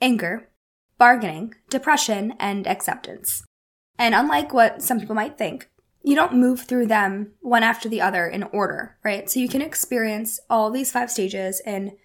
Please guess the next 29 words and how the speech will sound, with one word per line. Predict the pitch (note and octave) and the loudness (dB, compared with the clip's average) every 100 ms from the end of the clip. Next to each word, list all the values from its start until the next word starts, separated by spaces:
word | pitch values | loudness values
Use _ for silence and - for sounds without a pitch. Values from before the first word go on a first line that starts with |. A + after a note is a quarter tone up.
| _ _ _ _ - | _ _ _ _ 0
a | B3 | 2
whole | B3+ C#4 B3 | 4 4 4
array | A#3 F3+ E3 F3 | 6 4 4 0
of | G3+ | -2
different | - - F#3 - | -4 -4 -4 -6
orders. | D#4+ - - - - | -6 -6 -6 -8 -6
You | - A3+ | -4 0
may | F#3 | 0
first | F#3 G3+ G3 - | 0 0 0 -4
feel | - F3 F3+ E3 G3+ - - | -4 -2 0 0 -4 -10 -6
depressed, | A3 F3+ - - - _ _ _ - | 0 0 0 -6 -8 _ _ _ -2
and | A3 | 2
then | G#3+ G3+ F#3+ | 4 4 2
you | G3+ | 0
may | F3+ F3+ | 0 0
get | F3 F3 | 2 0
into | G3+ G#3 | 0 -4
denial | G3 E3+ E3+ F3 | -2 0 0 0
and | F#3+ | 0
anger | F3 E3+ F3 | -2 -2 -2
and | F3+ | 0
whatever, | F3+ F3 D#3 F#3+ | 2 0 0 -2
but | G3+ G#3+ | -2 2
usually | D#4 B3+ C4+ | 0 0 -2
the | A3+ | 4
last | G#3 G3 - | 4 4 0
step | G#3 G3+ | -4 -4
is | F#3 F#3 - - _ - | -2 -2 -4 -8 _ -8
acceptance. | A3 - - - - - | -4 -4 -4 -10 -8 -8